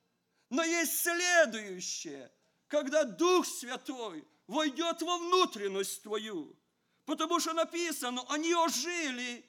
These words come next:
они встали, но духа в них не было".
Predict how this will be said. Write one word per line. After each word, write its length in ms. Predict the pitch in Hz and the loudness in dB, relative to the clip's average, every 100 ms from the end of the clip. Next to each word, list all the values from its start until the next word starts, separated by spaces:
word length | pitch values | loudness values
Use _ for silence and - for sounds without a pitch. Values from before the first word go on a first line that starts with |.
| _ _ _ - | _ _ _ -2
они 240 | 320 320 | 2 2
встали, 880 | - - - 285 240 220 214 214 190 _ _ - | 2 -2 2 6 6 6 0 -10 -16 _ _ -6
но 180 | 262 294 | -4 0
духа 480 | 240 359 320 196 | 6 6 6 0
в 60 | 190 | -4
них 260 | 202 196 196 | -4 -6 -8
не 280 | 220 208 | -4 -4
было". 400 | 175 156 131 107 | -4 -6 -8 -14